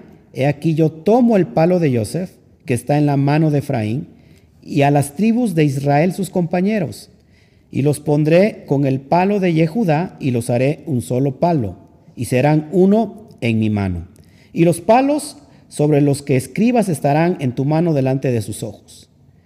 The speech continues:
Y les dirás, "Así ha dicho Yud Hei Bat Hei Adonai, he aquí yo tomo a los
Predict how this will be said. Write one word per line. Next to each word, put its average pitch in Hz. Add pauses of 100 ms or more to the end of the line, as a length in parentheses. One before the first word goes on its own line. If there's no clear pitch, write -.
(200)
Y 104
les 104
dirás, 131
"Así 101
ha 107
dicho 147 (500)
Yud 113
Hei 101
Bat 101
Hei 101
Adonai, 170 (540)
he 117
aquí 139
yo 160
tomo 196
a -
los 170